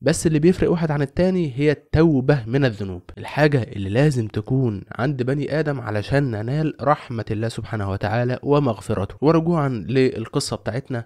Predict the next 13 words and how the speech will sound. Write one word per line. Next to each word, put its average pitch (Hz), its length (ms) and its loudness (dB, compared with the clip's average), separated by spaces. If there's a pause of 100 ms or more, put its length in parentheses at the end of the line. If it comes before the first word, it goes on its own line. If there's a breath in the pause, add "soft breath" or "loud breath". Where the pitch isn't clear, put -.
ربنا 110 360 -2
سبحانه 117 400 -4
وتعالى 117 420 0
ما 139 120 -2
بيعديش 143 460 -4
الموقف 110 460 -10
ده 120 100 -2
بكل 131 480 -4
سهولة 139 300 0
كده 127 320 -2
لآدم 120 380 2
عليه 131 200 -2
السلام 135 380 -4